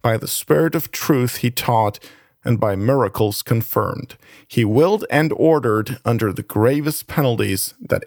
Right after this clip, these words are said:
its teachings should be received as if they were his own," unquote. So now you see how important it is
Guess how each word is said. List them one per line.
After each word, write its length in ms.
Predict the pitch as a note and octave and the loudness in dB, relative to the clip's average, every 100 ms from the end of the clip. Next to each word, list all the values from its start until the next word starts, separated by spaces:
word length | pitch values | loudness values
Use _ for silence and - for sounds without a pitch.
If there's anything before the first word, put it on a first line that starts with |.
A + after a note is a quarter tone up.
| - | 0
its 280 | C#3 - - | 0 -2 -4
teachings 760 | - D#3 - A2 G#2+ F#2+ - _ _ _ - | 0 0 0 -2 -2 -4 -6 _ _ _ -12
should 400 | - - C#3 - | -4 0 0 2
be 140 | C3+ | 2
received 760 | C3+ C#3 - C3 F#2+ D2+ - - - _ - | 2 0 -2 0 0 -4 -10 -18 -20 _ -6
as 160 | A2 - | -2 0
if 240 | A#2+ - | 0 0
they 160 | A#2+ A#2+ | -2 0
were 440 | - F2 E2+ A#2 | 0 0 -2 -4
his 260 | - A#2+ A2 | -2 0 2
own," 300 | A2+ - - _ _ _ | 0 0 -8 _ _ _
unquote. 680 | G#2+ G#2+ F#2+ - G#2 - - - _ _ _ _ _ _ _ - | -2 -2 0 0 0 -2 -18 -20 _ _ _ _ _ _ _ -14
So 240 | - A#2 | -4 0
now 300 | G#2 G#2+ B2+ | 2 2 2
you 200 | F#3 F#3 | 0 -2
see 360 | F3+ - D3+ B2 | -2 -2 0 2
how 340 | G2+ A#2+ C#3 | 2 2 2
important 640 | D3+ C#3+ - F3 E3+ D3+ C#3 | 0 -2 2 2 2 0 2
it 100 | C#3 | 4
is 400 | A2+ F2+ - | 2 0 -8